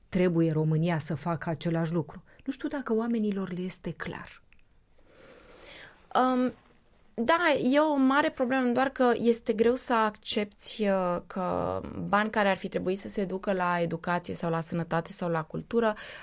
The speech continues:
Speaker 2: acum trebuie să se ducă, uh, la, uh, la înarmare.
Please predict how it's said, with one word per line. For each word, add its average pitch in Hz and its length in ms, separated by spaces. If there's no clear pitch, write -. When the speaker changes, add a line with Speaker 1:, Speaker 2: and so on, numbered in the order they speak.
Speaker 2:
acum 202 380
trebuie 185 220
să 180 120
se 180 140
ducă, 175 640
uh, 160 400
la, 156 360
uh, - 340
la 165 260
înarmare. 160 600